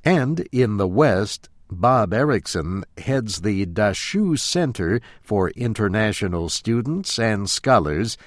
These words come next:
at the University of California, Los Angeles. U C L A has more than five thousand international students,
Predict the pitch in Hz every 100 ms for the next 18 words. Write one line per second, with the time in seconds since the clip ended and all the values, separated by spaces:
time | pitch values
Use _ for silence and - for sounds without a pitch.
0 | - - 90 82 98 87 120 165 139 143
1 | - 113 117 110 92 85 - 101 92 87
2 | 127 127 117 113 127 - - 98 107 113
3 | 101 80 80 - - - - _ _ _
4 | _ _ _ _ - - 127 226 - 147
5 | 123 113 95 87 78 82 - 107 117 98
6 | 107 147 165 110 98 95 - 135 147 143
7 | 110 - 151 107 85 78 95 113 98 -
8 | 117 110 110 101 104 92 98 90 85 78
9 | - 104 90 160 190